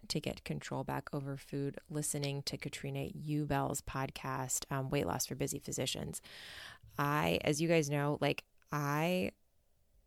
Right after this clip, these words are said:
started listening to her. I started applying coaching tools to my life. And one of the things that she helped me to connect was that I wasn't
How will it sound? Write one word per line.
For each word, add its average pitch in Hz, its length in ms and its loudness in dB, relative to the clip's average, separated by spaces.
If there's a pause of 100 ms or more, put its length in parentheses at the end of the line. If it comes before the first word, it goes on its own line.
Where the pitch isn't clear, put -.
(380)
started 180 340 4
listening 160 320 2
to 156 120 0
her. 143 460 0
I 151 60 -4
started 147 260 0
applying 147 480 0
coaching 151 380 4
tools 147 560 2
to - 160 -2
my 147 160 0
life. 175 600 4 (360)
And 160 800 2 (1400)
one 202 300 2
of 320 240 6
the 208 100 10
things 160 960 4
that 156 580 0
she - 220 2
helped 170 400 2
me 180 140 6
to - 200 -2
connect 156 1000 0 (640)
was 175 300 6
that 165 360 2
I 165 160 2
wasn't 165 500 2